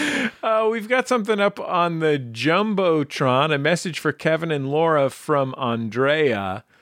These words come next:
"Boy, this is late, but congratulations on moving to Australia and buying your first home. I can't wait to visit when the U S makes some sense again.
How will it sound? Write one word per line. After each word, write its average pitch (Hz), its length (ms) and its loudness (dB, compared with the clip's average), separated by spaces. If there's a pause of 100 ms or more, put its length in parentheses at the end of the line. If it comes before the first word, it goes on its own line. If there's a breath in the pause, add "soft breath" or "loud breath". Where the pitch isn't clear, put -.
(680 soft breath)
"Boy, 214 480 2
this 233 240 -2
is 151 180 -2
late, 131 340 0
but 143 140 -2
congratulations 262 880 -2
on 220 160 -2
moving 233 300 0
to 226 200 -2
Australia 175 640 2
and 120 260 -4
buying 165 320 0
your 143 140 2
first 170 420 -2
home. 135 340 0
I 90 100 -8
can't 151 280 -4
wait 143 220 2
to 143 100 0
visit 139 400 0
when 107 140 -6
the 104 100 -4
U 135 240 0
S 147 180 2
makes 135 280 0
some 208 160 -4
sense 123 400 -2
again. 87 420 -6